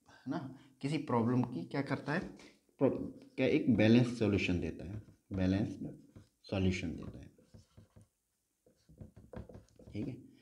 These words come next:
यदि हमारा cour-, course of action ऐसा होता है कि जिससे future में कोई problem पैदा ना हो जाए, ठीक है, यानी कि कोई नई problem पैदा ना हो जाए, तो वो course, जो हमारा course of action है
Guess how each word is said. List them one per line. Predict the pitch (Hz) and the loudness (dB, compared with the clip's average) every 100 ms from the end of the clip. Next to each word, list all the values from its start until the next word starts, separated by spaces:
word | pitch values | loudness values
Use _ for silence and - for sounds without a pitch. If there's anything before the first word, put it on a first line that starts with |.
| _ _ | _ _
यदि | 98 127 | 4 6
हमारा | 131 123 123 127 127 | 8 6 6 4 2
cour-, | 117 - - | 0 -2 -2
course | 123 120 | -2 -2
of | 131 101 | -4 -4
action | 95 131 143 - - _ | -6 -8 -10 -12 -20 _
ऐसा | 107 107 | -6 -2
होता | 120 107 131 | -2 -2 -6
है | |
कि | 143 | -6
जिससे | 131 123 143 - - | -8 -6 -8 -8 -8
future | - 127 160 | -2 2 4
में | 156 151 | 2 2
कोई | 131 | 2
problem | 110 101 104 95 | 2 0 -2 -2
पैदा | 87 87 | -2 0
ना | 87 | -2
हो | 82 80 | -2 -6
जाए, | 82 92 - _ _ _ - | -8 -12 -16 _ _ _ -16
ठीक | 139 143 | -8 -6
है, | 131 - - - - | -6 -10 -16 -18 -2
यानी | 101 117 | 0 2
कि | 156 | 0
कोई | - 127 151 | 2 6 6
नई | - 98 131 | 6 10 10
problem | 135 107 98 98 | 10 8 6 4
पैदा | 92 87 82 | 0 -2 -4
ना | 82 | -6
हो | 80 | -6
जाए, | 113 | -6
तो | 139 143 | -2 2
वो | 139 | 4
course, | 135 139 - - 104 104 | 4 2 0 -6 -6 -4
जो | 113 | 0
हमारा | 107 110 | 0 0
course | 113 104 104 | -2 -4 -2
of | |
action | 98 95 92 98 | -4 -6 -2 -2
है | - - - | -2 -6 -16